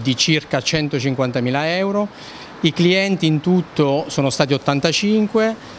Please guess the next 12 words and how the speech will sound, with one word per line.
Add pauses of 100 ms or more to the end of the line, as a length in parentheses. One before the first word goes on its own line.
(140)
le
categorie
delle
più
disparate,
andiamo
dagli
imprenditori
agli
studenti
anche
minorenni